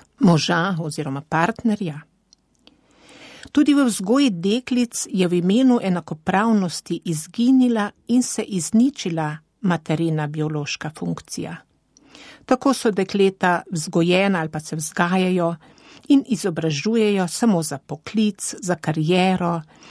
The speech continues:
za družbeno uveljavljanje. V ospredju je urejena obleka, pričeska in roke z barvno zaznamovanimi in lepo urejenimi nohti, torej zunanji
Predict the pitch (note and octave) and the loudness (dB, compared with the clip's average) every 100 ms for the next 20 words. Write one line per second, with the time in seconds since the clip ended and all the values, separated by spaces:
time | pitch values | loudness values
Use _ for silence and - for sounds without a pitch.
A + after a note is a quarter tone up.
0 | - - - E3+ D#3 F#3+ G#3+ F#3 D#3+ D#3 | -20 -18 -4 0 2 2 2 0 0 0
1 | D3 D#3 D3+ D3+ D3+ D3+ D3+ D3 D3+ - | -2 -2 -2 -4 -4 -6 -6 -8 -12 -18
2 | _ _ _ _ _ - - - - _ | _ _ _ _ _ -20 -20 -20 -20 _
3 | F4+ G3+ G#3 G3 - - A#3 F3 E3+ E3 | -6 -2 0 0 -2 0 0 2 0 -2
4 | D#3+ F3+ G3 F#3+ F3+ D#3 D3 D3 - G#3 | -2 0 2 4 2 -2 -6 -8 -2 2
5 | G3 F#3+ - E3+ - D3 - G#3 G3+ F#3 | 4 2 -2 -4 -4 -8 0 2 2 0
6 | - E3+ E3+ E3+ G#3+ A3 G#3 - G3 G3 | -2 -2 0 2 4 2 2 -2 -2 -2
7 | - F3 F3 - F#3+ G3 G3+ F#3+ F#3 F#3 | -6 -10 -10 0 2 2 0 -2 -2 -4
8 | F3 F3+ F3+ E3+ F3 F3 E3+ E3 D#3+ D3 | -4 0 0 0 0 0 -2 -2 -2 -4
9 | - D#3+ D#3+ D#3+ F3 F#3 F#3+ G3+ A3+ - | -4 -2 0 0 2 4 4 4 2 -2
10 | - F3+ D#3+ - _ - D3+ D3+ E3+ F#3 | -10 -12 -12 -16 _ -10 -6 -4 -6 -4
11 | E3+ D#3 E3 F3 F#3+ | 0 2 2 2 2